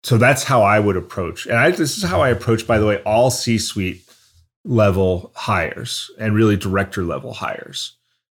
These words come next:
So, you know, when I bring on a new C F O or even a new controller, like, it's the same thing. I'm like, "Here's this basket of all the stuff that you're, a year from now, you're gonna be doing, but we're gonna assign it to you in pieces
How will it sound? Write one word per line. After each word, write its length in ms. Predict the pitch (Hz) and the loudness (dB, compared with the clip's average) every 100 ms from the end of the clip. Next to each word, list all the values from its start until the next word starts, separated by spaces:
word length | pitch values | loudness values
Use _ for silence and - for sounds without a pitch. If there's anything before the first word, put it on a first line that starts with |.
| - | -10
So, 400 | - 107 98 104 | 0 2 2 2
you 100 | 120 | 0
know, 100 | 98 | 2
when 100 | 107 | 2
I 80 | 120 | 2
bring 460 | 120 120 113 117 - | 4 4 4 0 -2
on 220 | 113 110 | 0 2
a 60 | 104 | 2
new 320 | 107 110 104 | 4 4 2
C 240 | - 123 | 0 0
F 160 | 104 98 | 0 2
O 460 | 107 92 82 113 - _ _ _ _ _ | 2 2 0 -6 -14 _ _ _ _ _
or 280 | - 101 104 | -2 2 2
even 320 | 110 107 113 | 2 2 2
a 80 | 104 | 2
new 160 | 107 98 | 2 0
controller, 760 | 101 90 - 123 98 - 107 104 | -2 -4 0 0 0 -4 -10 -8
like, 140 | 107 | -6
it's 180 | 107 - | -4 -4
the 80 | 98 | -6
same 340 | - 131 135 | -2 0 0
thing. 340 | 135 170 107 | 0 -2 -2
I'm 80 | 78 | -4
like, 160 | 80 - | -8 -6
"Here's 420 | 101 95 131 147 | -4 -2 -2 0
this 400 | 175 - - - _ _ _ _ _ _ - | -2 -2 -6 -14 _ _ _ _ _ _ 0
basket 540 | 113 131 139 - 101 | 2 4 2 0 -2
of 80 | 85 | 0
all 400 | 73 113 156 175 | 0 2 2 2
the 80 | 165 | -2
stuff 360 | - 151 139 | -2 -2 -2
that 160 | 135 120 | -4 -4
you're, 280 | 127 127 - _ - - | -4 -4 -8 _ -16 -10
a 80 | - | -4
year 260 | 117 139 175 | 2 4 4
from 160 | 143 | 4
now, 100 | 110 | 2
you're 160 | 98 104 | 2 2
gonna 200 | 120 113 | 2 2
be 120 | 101 | 2
doing, 500 | 92 156 110 - - _ _ _ _ _ - | 0 2 0 -2 -14 _ _ _ _ _ 0
but 80 | |
we're 160 | 113 127 | 2 2
gonna 380 | 143 127 117 - _ _ _ - | 2 2 0 -6 _ _ _ -4
assign 420 | 123 - 127 120 | -2 2 4 4
it 120 | 113 - | 2 0
to 140 | 117 | 0
you 140 | 107 98 | 2 2
in 100 | 92 | 0
pieces 760 | - 240 - 76 53 - - | -2 -2 -2 -6 -8 -10 -12